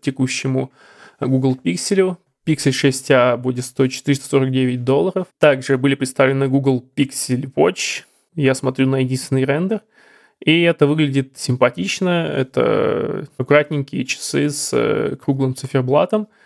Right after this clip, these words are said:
безелем, колёсиком. Безель — это же колёсико.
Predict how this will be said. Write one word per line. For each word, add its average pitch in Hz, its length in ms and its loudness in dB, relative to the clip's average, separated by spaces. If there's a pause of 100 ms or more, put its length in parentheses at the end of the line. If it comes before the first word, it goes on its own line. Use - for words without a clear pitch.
(300)
безелем, 147 680 0
колёсиком. 139 680 0 (280)
Безель — 127 320 2
это 127 80 -2
же 123 120 -2
колёсико. 139 580 -2